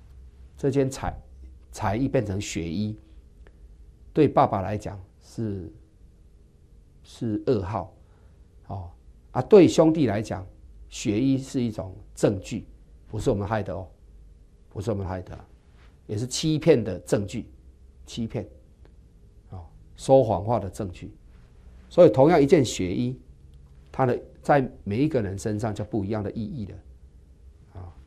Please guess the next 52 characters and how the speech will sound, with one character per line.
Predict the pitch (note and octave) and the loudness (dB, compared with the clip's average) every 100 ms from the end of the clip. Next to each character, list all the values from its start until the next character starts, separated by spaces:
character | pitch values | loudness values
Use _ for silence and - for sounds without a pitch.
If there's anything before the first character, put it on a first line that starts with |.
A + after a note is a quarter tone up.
| - - | -20 -10
所 | - G3 | 8 10
以 | F#3+ - | 10 10
儿 | D3+ | 10
子 | E3 C#3 | 10 6
们 | A#2+ C#3+ | 4 8
为 | D#3 | 8
了 | |
要 | B2+ C#3 | 8 6
欺 | A#2+ - C3+ | 2 -2 -2
骗 | B2 A#2 | -2 -2
他 | A2 | -4
爸 | G#2+ A2 G2+ | -4 -6 -6
爸， | C#2 - - - - - - - - - | -10 -16 -20 -20 -20 -20 -20 -20 -20 -6
就 | B2 | -2
用 | C3+ A2+ | 0 -2
这 | A2+ | -2
种 | A2 F#2 | -2 -4
手 | F#2+ - E2+ - | -4 -4 -4 -4
段。 | - G2 - - - - - - - - | -2 -2 -4 -20 -20 -20 -20 -20 -20 -6
那 | E3 E3+ - | 0 0 2
雅 | G#3+ G#2+ | 0 0
各 | - C#3+ | 2 2
真 | B2+ | 2
的 | G#2+ | -4
被 | F#2 A2 | -4 -6
骗 | - A2+ F2 | -4 -6 -6
了 | - - - | -10 -20 -20
啊！ | G2 | -12
当 | A#2 C3 | -2 -2
然 | A2+ | -2
我 | G2+ | -4
们 | A2+ | -4
要 | A#2 | -4
再 | A2+ G#2+ | -4 -6
思 | - A2+ | -6 -10
考 | G#2 D#2 | -10 -12
嘛， | E2+ | -14
哈。 | F2+ G2+ - - - - - - - - - - - - | -10 -10 -10 -20 -20 -20 -20 -20 -20 -20 -20 -20 -20 -6
雅 | B2+ B2+ | 0 4
各 | F#3 F3 - - - | 6 4 2 -14 -4
年 | B2+ C#3+ | 0 2
轻 | D#3+ | 2
的 | D#3 | 2
时 | A#2 | 2
候 | A2 | -2
他 | A2+ | -2
开 | A#2+ A#2+ | -2 -2
始 | A2+ | -4
骗， | G#2 A#2 G#2+ - - - - - - - - | -6 -6 -8 -14 -20 -20 -20 -20 -20 -20 -2
骗 | D#3 A#2+ | 0 0
哥 | A2 A2 | 0 -4
哥， | - G#2 | -6 -10